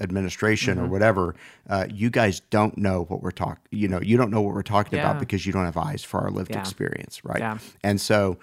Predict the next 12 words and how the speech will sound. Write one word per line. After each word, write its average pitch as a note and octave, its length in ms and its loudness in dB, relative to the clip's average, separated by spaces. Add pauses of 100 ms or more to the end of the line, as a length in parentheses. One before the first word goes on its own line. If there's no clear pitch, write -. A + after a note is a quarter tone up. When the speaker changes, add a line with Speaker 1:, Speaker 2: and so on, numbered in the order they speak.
Speaker 1:
so G#2+ 160 -4
having A2+ 420 4
people, F2+ 580 -4 (400)
uh, F#2+ 180 0
who G2 180 -2
do A#2+ 300 2
have F#2+ 220 2
eyes E2 300 0
for - 160 -6
that - 240 -8
lived F2+ 180 -10
experience - 720 -8